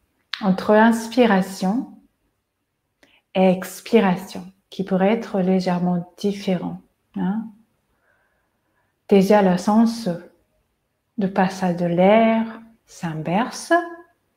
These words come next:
Et puis peut-être la température, l'air que vous inspirez, vous le sentez plutôt frais, alors que l'expiration, la température de l'air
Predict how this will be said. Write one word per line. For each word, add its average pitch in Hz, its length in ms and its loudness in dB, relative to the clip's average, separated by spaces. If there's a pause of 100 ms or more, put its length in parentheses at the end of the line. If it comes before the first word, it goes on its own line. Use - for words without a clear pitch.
(680)
Et 262 80 -4
puis 302 140 0
peut-être 330 580 0
la 208 120 4
température, 254 1000 2
l'air 226 240 2
que - 100 -2
vous 202 240 2
inspirez, 226 580 2
vous 190 100 4
le 185 100 4
sentez 202 420 0
plutôt 190 400 -4
frais, - 600 -2 (1120)
alors 254 560 6
que 277 600 6 (960)
l'expiration, 226 1500 2 (920)
la 190 160 -2
température 185 600 -2
de 190 100 2
l'air 202 400 0